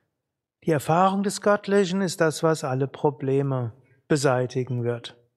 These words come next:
langfristig. Kurzfristig, hm? So wie die Jünger von Jesus, war ja mit Pfingsten auch nicht zu Ende. Und die Apostelgeschichte ist ein, einer der interessantesten Teile der Bibel oder auch die,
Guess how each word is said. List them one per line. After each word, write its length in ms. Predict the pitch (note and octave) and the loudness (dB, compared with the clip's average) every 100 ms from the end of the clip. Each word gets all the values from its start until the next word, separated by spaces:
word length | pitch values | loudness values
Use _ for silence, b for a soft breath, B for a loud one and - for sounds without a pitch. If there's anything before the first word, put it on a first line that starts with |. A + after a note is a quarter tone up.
| _ | _
langfristig. 960 | - B2+ A#2+ - - A#2+ - C#3+ - _ B B B _ _ | -2 -2 -2 -6 -6 -6 -8 -14 -16 _ B B B _ _
Kurzfristig, 880 | - G#3 - - E3+ D3+ - D#3+ - | 0 0 -4 0 0 0 -4 -4 -2
hm? 240 | C#3 F#3 B B B B B B - | -2 -2 B B B B B B -2
So 180 | E3 D#3+ | 0 2
wie 140 | D3+ | 2
die 300 | C#3+ C#3+ C3+ B B _ | 2 -2 -2 B B _
Jünger 360 | F#3 G3+ F#3 | 2 4 -2
von 220 | E3+ F3+ | 2 2
Jesus, 480 | E3 D#3+ E3 E3 - | 4 4 6 2 2
war 80 | E3+ | 2
ja 80 | F3 | 4
mit 200 | E3+ D#3 | 2 0
Pfingsten 460 | F#3 F#3 - - | -2 -2 -4 -2
auch 220 | E3 A#2+ D3 | 0 2 2
nicht 240 | D3+ - | 0 -2
zu 100 | E3 | -2
Ende. 400 | D#3 B2+ B2 B2 | -2 -2 -6 -8
Und 160 | C#3+ C#3+ | -8 -8
die 140 | D3 | -4
Apostelgeschichte 1000 | D3 E3+ F3+ - E3+ E3 C#3+ E3 D3+ D#3+ | 0 2 0 0 0 0 0 -2 -2 -2
ist 100 | C#3+ | -2
ein, 80 | D3 | -2
einer 220 | C#3+ C#3+ | 0 2
der 120 | D3 | 2
interessantesten 1400 | D3+ - D3 - D3 E3+ D#3 C#3+ - - D3 C#3 C#3 C#3 B B B B B | 0 -2 -4 0 0 0 -4 -6 -8 -4 -2 0 -2 -4 B B B B B
Teile 720 | - D3 D#3 F3+ E3+ D#3+ D#3 - B B _ - | -2 2 2 2 0 0 -2 -6 B B _ 0
der 720 | C#3+ C#3+ C#3+ C#3+ C#3+ C#3 A#2 B B B - | 2 2 0 -2 -2 -2 -4 B B B 0
Bibel 420 | E3 E3+ D#3+ D#3 | 2 4 4 4
oder 300 | D#3 C3+ C#3+ | 4 2 0
auch 160 | C3 | -4
die, 180 | - B2 | -4 -8